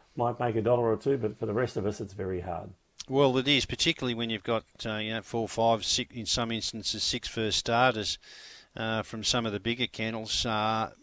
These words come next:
Speaker 2: well, I guess really all we can be guided by is, is the fluctuations. We've already had a few of these, and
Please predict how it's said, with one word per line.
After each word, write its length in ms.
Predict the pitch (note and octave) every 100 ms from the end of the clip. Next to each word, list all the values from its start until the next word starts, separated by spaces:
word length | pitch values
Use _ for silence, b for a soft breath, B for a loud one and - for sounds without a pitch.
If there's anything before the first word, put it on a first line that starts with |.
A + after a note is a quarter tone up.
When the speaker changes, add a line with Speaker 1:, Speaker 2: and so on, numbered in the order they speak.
| -
Speaker 2:
well, 140 | A2
I 20 |
guess 240 | G#2+ A2+ -
really 300 | A#2 A#2+ G#2+
all 160 | A2
we 100 | A2+
can 200 | A2 A2+
be 80 | G#2
guided 360 | - A2+ A2+ A2
by 280 | A2 A2 A2
is, 420 | A2 A2 - -
is 220 | A#2+ G#2+ -
the 100 | A2
fluctuations. 800 | B2 A2+ - A2 A2+ A2 G#2 G2+
We've 160 | A2
already 220 | A#2+ A2
had 140 | G#2 A2+
a 40 |
few 260 | A2 A2+ G#2+
of 80 | G2+
these, 300 | A#2 A2
and 100 | A2